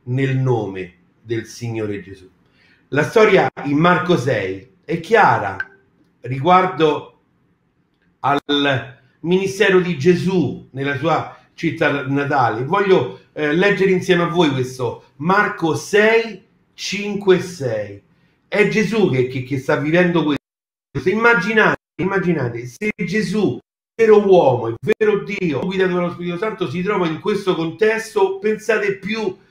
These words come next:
ciascuno di noi che predica o tu che vivi la tua fede e, e non vi poté fa-, e non vi poté fare alcuna opera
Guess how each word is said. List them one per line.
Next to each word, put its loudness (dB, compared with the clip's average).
ciascuno 0
di 2
noi 8
che -4
predica 2
o 6
tu -2
che 0
vivi -6
la -2
tua -4
fede -8
e, -2
e 2
non 2
vi -4
poté 2
fa-, -10
e -2
non 2
vi -4
poté 0
fare -2
alcuna 0
opera 0